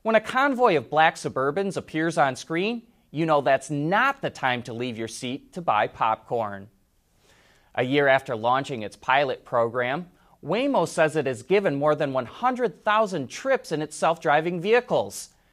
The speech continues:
It currently has fifteen hundred monthly users and has tripled the number of weekly rides it's given since January. And the service will expand and add more riders. Up till now, Waymo's app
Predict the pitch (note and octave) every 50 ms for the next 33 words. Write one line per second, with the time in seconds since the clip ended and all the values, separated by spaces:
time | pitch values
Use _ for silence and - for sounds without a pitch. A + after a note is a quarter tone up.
0 | _ _ _ - E3+ E3 E3+ - F#3+ G#3 G3+ G3 E3 D#3 D3 D#3 D#3 D#3 E3+ E3+
1 | - - G#3+ G#3 G#3 - - G3+ F#3+ D#3+ E3 F3 F3+ F3 F#3 D#3+ C#3 C#3+ D3+ E3
2 | - E3 C3+ A#2 B2 C3 D3 C#3+ G3 G3+ A3 A#3 A3+ - _ _ _ _ - D#3
3 | D#3 C#3+ - - - - - - - C4+ - E3 C3+ A2 A2+ B2 B2 C3+ C#3 C#3+
4 | C#3 B2+ A#2+ G#2+ G2+ C3 C3+ F3 A3 - - G3+ G3 F#3 D3+ C3+ D3 E3+ A3 C4
5 | C4 G3+ - C#3 A#2+ - - - - - D#3+ F#3+ F#3+ - - G#3 G3+ - - -
6 | G3+ G#3+ A3+ B3 B3+ A3+ D#3+ C#3+ A#2 G#2+ G2 G2 F#2 - _ _ _ _ _ _
7 | _ _ _ - G3+ G3+ F#3+ - - B3 C4+ C4 A#3 A#3 - - - D3 C3+ B2+
8 | - - - - - G3 G#3 A3+ G#3 C#3+ C3 - D3 D#3 D#3 D3+ D3+ E3 D#3+ D3+
9 | C#3+ D#3 E3+ G3 A3 A3+ E3+ B2 G2+ G#2 - - - - _ _ _ _ _ _
10 | - - D#3 - - - E3 C3+ B2 A#2 B2+ D3 G3 F#3+ C#3 C#3 D#3 D#3 - _
11 | B2 B2 E3+ F#3+ G3+ F#3+ E3 D3+ D3 - - - G3 A#3 A3+ F3+ E3 - - -